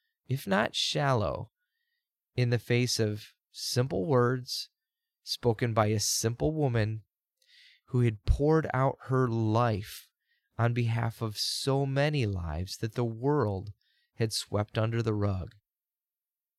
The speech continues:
She had moral authority because of how her life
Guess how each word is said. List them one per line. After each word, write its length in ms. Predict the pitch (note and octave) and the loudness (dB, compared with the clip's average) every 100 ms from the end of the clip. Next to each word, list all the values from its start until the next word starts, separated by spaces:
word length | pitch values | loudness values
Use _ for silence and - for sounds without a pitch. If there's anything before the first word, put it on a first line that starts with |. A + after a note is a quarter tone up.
| _ | _
She 320 | - - E3 | -8 -4 -4
had 300 | G3+ B3 B2 | -4 -4 -4
moral 580 | G2 F#2 G#2 B2 C3+ - | -2 0 2 4 2 0
authority 760 | G#2+ - A2+ A2 G2+ G2+ A2+ - _ _ - | -6 -4 -2 0 0 -4 -12 -18 _ _ -8
because 320 | A2+ A2+ A2 | 0 2 2
of 120 | G2+ | -2
how 220 | - A#2 | 0 0
her 200 | G#2+ G#2 | 0 -2
life 680 | G2+ G2 A#2 D3 A2+ A2 - | 0 0 0 2 0 -2 -8